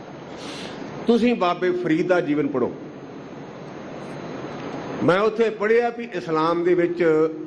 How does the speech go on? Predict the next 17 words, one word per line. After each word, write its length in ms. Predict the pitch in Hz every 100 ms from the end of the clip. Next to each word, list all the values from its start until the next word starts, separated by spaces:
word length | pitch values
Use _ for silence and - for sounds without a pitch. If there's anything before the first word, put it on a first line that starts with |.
| - - - 147
ਲੋਕੀ 640 | 165 180 180 180 175 160
ਬਾਰਾਂ 360 | - 156 170 180
ਬਾਰਾਂ 280 | 175 175 175
ਸਾਲਾਂ 340 | 160 156 156
ਦੇ 100 | 156
ਛਿਲੇ 280 | - 143 143
ਕੱਢਦੇ 300 | 151 135 135
ਨੇ, 60 |
ਬਾਰਾਂ 320 | 135 147 160 170
ਬਾਰਾਂ 260 | 170 170
ਸਾਲ 160 | 151 160
ਤਪੱਸਿਆ 400 | - 139 147 131
ਕਰਦੇ 280 | 117 101 98
ਨੇ। 60 | - - - - -
ਬਾਬੇ 440 | 107 160 175 165
ਫਰੀਦ 380 | 170 - 156 165
ਨੇ 260 | 175 165